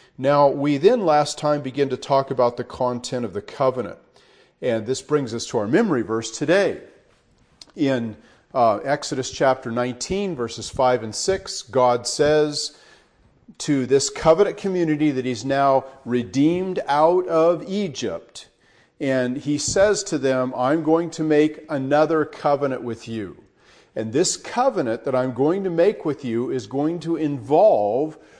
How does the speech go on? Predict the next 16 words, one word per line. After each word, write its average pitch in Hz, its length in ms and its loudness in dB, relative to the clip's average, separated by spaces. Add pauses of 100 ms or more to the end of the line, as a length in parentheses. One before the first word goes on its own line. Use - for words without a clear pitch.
(140)
the 139 80 -2
fulfillment 180 840 4
of 151 640 4 (280)
the 139 140 2
Abrahamic 147 600 2
covenant." 165 500 0 (1300)
And 123 260 -4
so, 123 640 2 (140)
um, 98 480 -4 (480)
what 123 180 -4
we 123 140 -6
see 143 640 -2
is 117 400 -8
that 113 400 -6
God 113 500 0 (260)
makes 117 600 -8